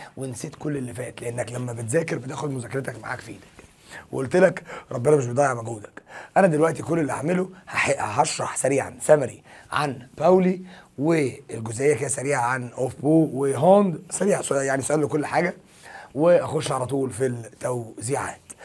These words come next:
والحل بتاع الهوم ورك. يلا بينا. شباب لو سمحتوا بنتكلم مع بعض النهاردة عن واحد اسمه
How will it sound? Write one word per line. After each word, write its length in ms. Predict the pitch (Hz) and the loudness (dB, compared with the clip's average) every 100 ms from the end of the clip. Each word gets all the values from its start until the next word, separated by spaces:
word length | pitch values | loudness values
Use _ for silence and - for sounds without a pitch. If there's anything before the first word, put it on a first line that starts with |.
| - - - | -16 -6 6
والحل 920 | 185 202 196 135 143 127 - 117 110 - | 8 8 6 0 -2 -4 -6 -8 -10 -14
بتاع 260 | 107 113 - | -10 -8 -4
الهوم 320 | 143 127 - | -4 -4 -12
ورك. 200 | - - - | -20 -20 -4
يلا 200 | 139 104 | -4 -4
بينا. 280 | 92 87 - - _ _ _ - _ _ _ _ _ _ _ _ _ _ _ _ | -10 -18 -20 -20 _ _ _ -20 _ _ _ _ _ _ _ _ _ _ _ _
شباب 280 | - 202 220 | 0 2 4
لو 100 | 147 | 0
سمحتوا 380 | - 165 - 127 | 0 0 0 -6
بنتكلم 440 | 123 - 170 147 | -8 -2 0 0
مع 140 | 117 | -4
بعض 340 | 120 156 135 113 | 4 4 4 -2
النهاردة 540 | 113 123 170 156 160 - - - | -12 -4 -2 0 -2 -4 -16 -16
عن 200 | - 120 | -12 -10
واحد 560 | 120 139 151 131 117 113 - | -4 0 0 0 -8 -10 -6
اسمه 500 | 139 - 127 123 | -6 -6 -8 -8